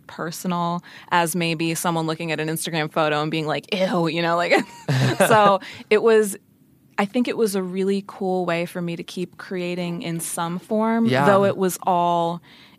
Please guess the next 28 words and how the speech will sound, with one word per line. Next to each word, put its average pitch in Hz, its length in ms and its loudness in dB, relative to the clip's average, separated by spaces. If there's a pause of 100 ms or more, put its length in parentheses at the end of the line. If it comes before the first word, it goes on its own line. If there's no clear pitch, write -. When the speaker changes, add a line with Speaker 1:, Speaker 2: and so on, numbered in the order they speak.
(100)
Speaker 1:
in 180 180 0
this 170 280 -4 (140)
other 160 640 -2 (640)
digital 156 760 -4 (220)
world. 151 680 -2 (360)
You 208 180 -2
would 208 180 0
think 233 400 -2
that 180 120 0
after 175 260 -2
doing 165 300 -2
that 175 140 -2
for 185 100 -10
so 165 260 -2
long, 180 380 2
it - 100 -4
might 185 220 2
have 185 120 -2
been 170 220 -2 (140)
easier 196 500 -2
for 165 180 -8
me 156 200 -6
to 160 80 -6
go 156 240 -2
and 156 100 -6
buy 139 120 -4
a - 100 -8
paintbrush. - 680 -6